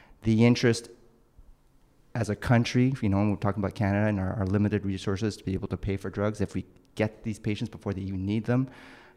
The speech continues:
I think we can make a much greater impact on survival and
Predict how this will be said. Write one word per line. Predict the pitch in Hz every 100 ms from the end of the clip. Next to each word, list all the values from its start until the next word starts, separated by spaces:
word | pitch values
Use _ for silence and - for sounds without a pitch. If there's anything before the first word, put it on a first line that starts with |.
| -
I | 101 98
think | 117 101
we | 101
can | 98
make | 95 98
a | 92
much | 104 113 120 -
greater | - 104 110 104 95
impact | 104 101 110 90 90 98
on | 90
survival | - 90 92 92 92 85 104
and | 95 92